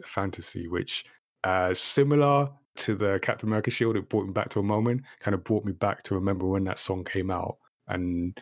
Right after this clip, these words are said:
like, when Mariah Carey was the number one female artist, and just brought me back to that moment. It's just like, "Oh yeah, I remember that. That is really cool." So we had Ryan, I was gonna <laughs> say Ryan Reynolds. So Guy's,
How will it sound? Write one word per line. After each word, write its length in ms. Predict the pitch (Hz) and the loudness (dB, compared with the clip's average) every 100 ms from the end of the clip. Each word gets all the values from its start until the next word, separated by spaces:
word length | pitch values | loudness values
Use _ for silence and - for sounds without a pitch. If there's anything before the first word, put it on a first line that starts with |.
| - | -8
like, 140 | - 92 | -4 0
when 120 | 92 | 0
Mariah 320 | 92 95 87 | 2 0 0
Carey 240 | - 92 85 | 0 -2 0
was 340 | 87 82 - _ | -2 -4 -6 _
the 180 | 98 87 - | -6 -6 -4
number 300 | 92 85 85 | -2 -2 -2
one 380 | 85 85 85 85 _ - | -2 -2 -4 -8 _ -18
female 340 | - 92 85 | -6 -4 -2
artist, 560 | 90 87 - 95 95 - | -2 -2 -4 -8 -8 -10
and 320 | 92 90 87 - - | -8 -8 -10 -14 -12
just 140 | 82 | -4
brought 140 | 95 | -4
me 40 | 90 | -2
back 180 | 87 - | -4 -6
to 80 | - | -4
that 160 | 90 - - | -4 -4 -6
moment. 280 | 92 85 85 | -6 -4 -8
It's 100 | 85 | -10
just 140 | - | -6
like, 80 | 90 | -4
"Oh 80 | 104 | -2
yeah, 340 | 123 139 101 - - _ _ - | 0 0 -2 -8 -16 _ _ -8
I 60 | |
remember 320 | 87 101 101 | -2 0 0
that. 260 | 85 - - _ _ _ | -2 -4 -8 _ _ _
That 140 | - 87 | -4 -4
is 100 | 82 | -2
really 180 | 92 85 | -4 -4
cool." 320 | - 95 95 - - - - - | -4 -2 -2 -8 -20 -20 -20 -6
So 600 | 95 92 87 87 87 87 _ | 0 2 2 0 -2 -6 _
we 100 | 107 | -2
had 380 | 95 104 92 90 - _ - | 0 0 0 -6 -16 _ -2
Ryan, 380 | 101 98 95 98 - | 0 2 0 -6 -4
I 40 | |
was 100 | 95 | -4
gonna 140 | - - | -2 -4
<laughs> 60 | |
say 60 | 104 | -2
Ryan 200 | 98 87 | -2 -2
Reynolds. 240 | 87 82 | -6 -4
So 120 | - 98 | -2 2
Guy's, 500 | 113 110 104 95 | 2 4 2 0